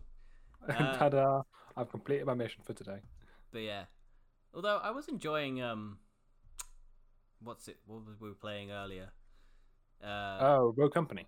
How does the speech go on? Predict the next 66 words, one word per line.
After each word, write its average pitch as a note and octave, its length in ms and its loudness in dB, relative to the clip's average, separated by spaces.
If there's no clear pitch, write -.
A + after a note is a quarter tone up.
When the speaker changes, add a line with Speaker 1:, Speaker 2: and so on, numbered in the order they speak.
Speaker 1:
Rogue B2 240 -6
Company. G#2+ 420 -10
That's D#3 200 -8
a - 20 -10
lot E2+ 160 -12
of D2+ 60 -20
fun. E2 220 -20
I G#2 60 -12
enjoyed A2+ 320 -12
that E2+ 180 -16
one. - 140 -20
Speaker 2:
Yeah, E4+ 160 10
that's D4+ 160 4
quite F#3 160 4
good. F3 160 6
I'm D3+ 60 0
not A3 100 6
very B2+ 100 6
good B2+ 120 6
at A2 80 0
it. C#3 140 2
Not D#3 160 0
surprised. A2+ 400 -8
Speaker 1:
No, E4 280 -14
you F3 160 -6
just - 240 -18
don't A#2+ 160 -6
know A2+ 80 -10
how A#2+ 160 -6
to G#2+ 80 -8
fucking G#2 340 -14
change A2 260 -16
camera A#2 400 -14
angle, E2+ 280 -20
which - 260 -20
is F2+ 120 -20
annoying. G#2+ 320 -12
Speaker 2:
It's - 160 -10
too C#4+ 60 4
many D#4 120 6
buttons. A3 400 0
Speaker 1:
Yeah, G#3 260 -8
well, F3 220 -20
you F3+ 140 -14
were D#3+ 80 -10
playing C#3+ 260 -8
on A2 60 -14
P - 240 -20
C, G#2+ 320 -16
which - 180 -20
seems G2 160 -16
to - 80 -20
be F#2+ 80 -14
a F2 60 -16
lot F2 160 -18
of - 100 -20
buttons. - 440 -20
P F#3+ 120 -2
S F3 120 -4
four C#3+ 80 2
Speaker 2:
There's G#2 160 -2
Speaker 1:
is - 60 -12
a F#2+ 40 -10
Speaker 2:
no F#2 60 -8
Speaker 1:
lot G2 160 -6
easier. F2+ 300 -14